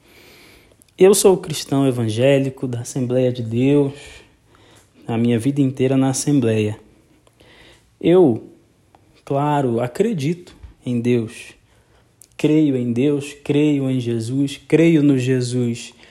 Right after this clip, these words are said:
histórico e também creio no Jesus divino.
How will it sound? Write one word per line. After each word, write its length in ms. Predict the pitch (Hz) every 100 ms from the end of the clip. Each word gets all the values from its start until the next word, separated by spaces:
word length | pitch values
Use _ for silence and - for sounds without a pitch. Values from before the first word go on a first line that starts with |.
| - _ -
histórico 960 | 131 - - 139 175 202 202 226 226 - - _ _ _ _ _ _ -
e 140 | 160
também 420 | 170 170 156 170
creio 640 | 170 160 151 160 185 196
no 160 | 190 175
Jesus 640 | 160 165 131 143 180 170
divino. 720 | 151 208 131 151 180 156 113